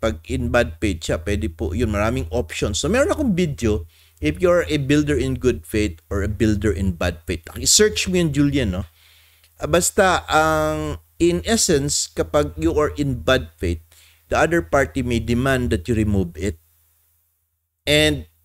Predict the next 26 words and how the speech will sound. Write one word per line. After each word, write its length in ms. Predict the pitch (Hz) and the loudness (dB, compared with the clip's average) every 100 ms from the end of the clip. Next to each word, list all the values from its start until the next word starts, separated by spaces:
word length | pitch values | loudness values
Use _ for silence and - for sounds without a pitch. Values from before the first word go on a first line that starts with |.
| _ | _
you 120 | 139 139 | 0 2
will 160 | 139 | 2
be 200 | 131 135 | 2 2
liable 640 | 123 131 151 143 135 127 80 | 4 4 4 4 2 0 0
for 120 | 110 | 0
damages 520 | 101 101 101 98 101 | 2 0 0 -2 -4
also 320 | - 95 85 87 | -4 -6 -6 -8
si 120 | 85 | -8
buyer. 480 | 80 67 69 78 80 _ _ _ _ | -4 -4 -4 -6 -8 _ _ _ _
Kasi, 640 | - 139 156 156 151 143 80 _ _ _ _ - | -2 0 2 4 4 0 -4 _ _ _ _ -10
since 320 | - 143 127 - - | -2 -2 -2 -6 -2
he 160 | 156 147 | 0 2
is 80 | 143 | 2
in 200 | 135 135 | 0 2
bad 240 | 151 151 - | 0 0 -2
faith, 280 | 101 98 - _ _ _ _ _ _ _ 110 | 0 -2 -8 _ _ _ _ _ _ _ -4
uh, 400 | 113 113 110 - | -2 0 -2 -2
he 160 | 147 | -2
has 160 | 147 - | 0 -2
no 120 | 139 | 0
right 460 | 120 117 170 233 - | 2 4 2 2 -2
to 60 | 135 | -6
build 320 | 117 135 127 - | 0 0 0 -2
over 240 | 113 117 | -2 -2
that 240 | 110 101 80 | -2 -4 -6
property 600 | - 80 - 82 85 82 | -8 -8 -8 -10 -8 -10